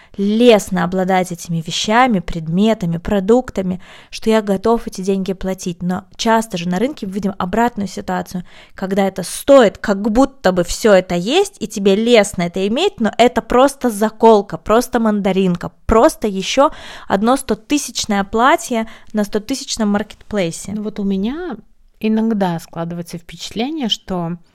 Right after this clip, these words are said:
Speaker 2: однажды кто-то, ну, допустим, там некий дизайнер с именем, с показами на неделях моды и прочее, решил: "Э, мое платье будет стоить, там, не знаю, триста евро".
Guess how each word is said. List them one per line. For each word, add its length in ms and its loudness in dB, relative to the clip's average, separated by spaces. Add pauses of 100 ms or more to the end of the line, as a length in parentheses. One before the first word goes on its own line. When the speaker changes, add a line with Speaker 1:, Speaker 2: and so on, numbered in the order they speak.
(360)
Speaker 2:
однажды 640 -4 (420)
кто-то, 640 -8 (120)
ну, 220 -2
допустим, 720 -4 (180)
там 200 -12
некий 360 -6
дизайнер 680 -8 (360)
с 200 -20
именем, 640 -6
с 100 -18
показами 580 -6
на 140 -4
неделях 400 -6
моды 220 -4
и 40 -2
прочее, 380 -8
решил: 360 -6 (600)
"Э, 220 -2
мое 180 -2
платье 320 -4
будет 160 -8
стоить, 420 -6
там, 200 -10
не 100 -8
знаю, 220 -8
триста 280 -10
евро". 380 -12